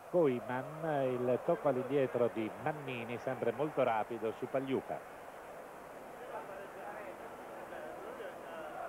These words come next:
Siamo agli sgoccioli del primo tempo, lunghissimo rinvio di Pagliuca, bello il colpo di testa di Mancini. Vialli, eh, va a tentare di disturbare gli avversari, ancora un delizioso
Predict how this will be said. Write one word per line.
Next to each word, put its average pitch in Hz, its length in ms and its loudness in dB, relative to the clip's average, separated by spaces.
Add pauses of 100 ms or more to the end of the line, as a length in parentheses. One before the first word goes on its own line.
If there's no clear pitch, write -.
(640)
Siamo 117 160 2
agli 117 180 2
sgoccioli 120 640 2
del 104 400 2
primo 156 240 0
tempo, 143 360 2
lunghissimo 131 680 -2
rinvio 120 300 0
di 113 80 2
Pagliuca, 143 500 2
bello 156 320 4
il 120 140 4
colpo 131 220 -2
di 120 100 -4
testa 131 480 0
di 120 120 -6 (140)
Mancini. 170 640 0
Vialli, 175 800 4
eh, 131 500 2 (420)
va 143 300 2
a 120 680 -2 (100)
tentare 151 340 4
di 131 120 2
disturbare 139 480 2
gli 131 80 2
avversari, 147 380 4
ancora 135 420 6
un 113 100 2
delizioso 113 500 0